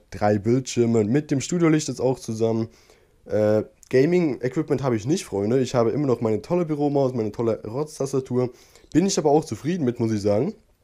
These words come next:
Habe ich kein Problem. Mein tolles rote Podcaster, das ist absolut sick, Mann. Bin ich absolut zufrieden.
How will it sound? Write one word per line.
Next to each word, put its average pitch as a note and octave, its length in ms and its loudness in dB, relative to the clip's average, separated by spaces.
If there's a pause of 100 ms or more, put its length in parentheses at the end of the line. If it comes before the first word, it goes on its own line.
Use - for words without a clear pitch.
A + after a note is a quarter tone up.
(400)
Habe A2+ 160 0
ich A2+ 80 -4
kein A#2+ 140 0
Problem. C3+ 460 -4 (380)
Mein A#2+ 140 0
tolles D3+ 340 2
rote C3 280 0
Podcaster, F#3+ 840 -2 (240)
das A2+ 160 2
ist - 220 -8
absolut C#3 460 0
sick, B2+ 300 -4
Mann. A#2+ 300 2 (340)
Bin A#2 140 -2
ich - 160 -8
absolut A#2+ 420 -4
zufrieden. A2+ 640 -6